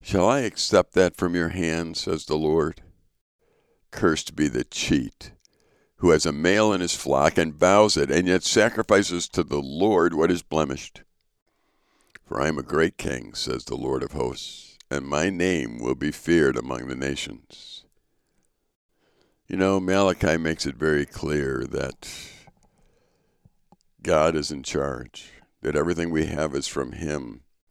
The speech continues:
and he understands our motives for what we. The bottom line really is that God is the one that's in charge of all things. He understands our hearts, our motives. He understands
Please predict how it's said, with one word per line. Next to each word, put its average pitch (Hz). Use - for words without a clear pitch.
and 80
he 76
understands 85
our 76
motives 71
for 55
what 65
we. 67
The 80
bottom 73
line 71
really 67
is 67
that -
God 80
is 71
the 69
one 71
that's 71
in 69
charge 73
of 71
all 69
things. 65
He 80
understands 87
our 67
hearts, 80
our 64
motives. 76
He 76
understands 73